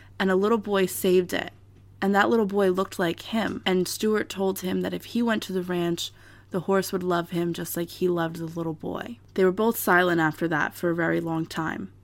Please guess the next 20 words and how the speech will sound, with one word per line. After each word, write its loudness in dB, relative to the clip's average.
And 0
Sanford 4
told 0
him 0
to -4
make 2
sure -2
that 2
he 0
washed -2
up -4
well 0
so -2
that -4
he -4
didn't -2
make -2
his -4
uncle -4
angry. -6